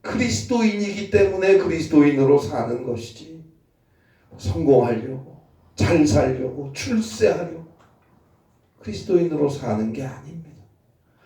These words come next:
무슨 덕이나 쌓고 교양이나 쌓아보고 뭐 착하게 살아보려고 뭐 선한 영향력이 있는 사람이 되어보려고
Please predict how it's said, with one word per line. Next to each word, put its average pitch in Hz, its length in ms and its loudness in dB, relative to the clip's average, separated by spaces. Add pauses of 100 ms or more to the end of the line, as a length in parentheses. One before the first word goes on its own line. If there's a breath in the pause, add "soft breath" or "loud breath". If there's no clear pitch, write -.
(300 soft breath)
무슨 135 340 2
덕이나 135 460 6
쌓고 139 540 4
교양이나 135 600 6
쌓아보고 139 840 2
뭐 156 140 -2
착하게 - 540 2
살아보려고 147 960 4 (340 loud breath)
뭐 139 100 -6
선한 139 540 4
영향력이 135 720 2
있는 135 360 -4
사람이 151 500 -2
되어보려고 185 1000 0